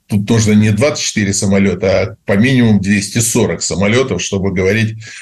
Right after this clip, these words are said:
о том, чтобы добиваться превосходства в воздухе. Во-вторых, э, в качестве самолета, э, воздушного боя,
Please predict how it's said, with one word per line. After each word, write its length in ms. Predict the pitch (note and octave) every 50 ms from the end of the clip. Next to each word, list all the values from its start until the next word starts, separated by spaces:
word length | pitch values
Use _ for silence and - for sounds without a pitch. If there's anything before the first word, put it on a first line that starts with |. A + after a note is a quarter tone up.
| - - - _
о 640 | - - F#2+ G2 G#2 G#2 G#2+ G#2+ G#2 G#2 G2+ G2 G2
том, 220 | G2 - A#2+ A#2+
чтобы 300 | A2 - - G#2+ F#2+ G#2
добиваться 540 | F2+ G2 G2 G2+ G#2 G#2+ G#2 G#2 - - G#2
превосходства 600 | - G#2+ G2 G2 F#2+ - - G2+ F#2+ - - G2+
в 40 | G2+
воздухе. 460 | G2 F#2 F2+ F2+ F2+ G2 - - F#2
Во-вторых, 540 | F2+ F2+ - - G#2+ A#2 C3 C3 C3 C3 - - - - - - - _ _ _ _ _
э, 420 | - A#2 A2+ A2 A2+ A2 G#2+ G#2+ G#2
в 340 | A2 A2 G#2+ G2+ - - -
качестве 600 | - C#3 C#3 C3 C3 C3 B2 - - - B2+ B2
самолета, 1000 | A#2 - B2 A#2+ B2 B2+ B2+ C3 C#3+ C#3 B2+ A2+ - A#2 A#2 A2+ A2 G#2 - -
э, 180 | A#2 A2 A2 G#2
воздушного 680 | A2 A#2+ A#2+ A#2 A2 B2+ A#2+ A2 - A2+ A#2+ A#2+ A#2+
боя, 560 | A#2 A#2 C#3 E3 E3+ D#3+ B2+ G2 F2 E2 -